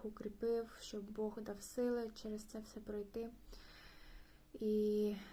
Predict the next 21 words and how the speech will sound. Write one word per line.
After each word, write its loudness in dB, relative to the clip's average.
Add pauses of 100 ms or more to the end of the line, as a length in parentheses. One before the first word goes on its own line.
(480)
люди 6
запитують, 4 (160)
де 4
ж -2
Бог, 4
куди 2
він 0
дивиться. 2 (1040)
Дуже 6
важливо, 4
щоб -4 (240)
дійсно 0
відбувалося -2
покаяння -2
людей. -4 (120)
Так -6
як 2 (200)
і, 0
е, -4 (380)
за 0
часів 0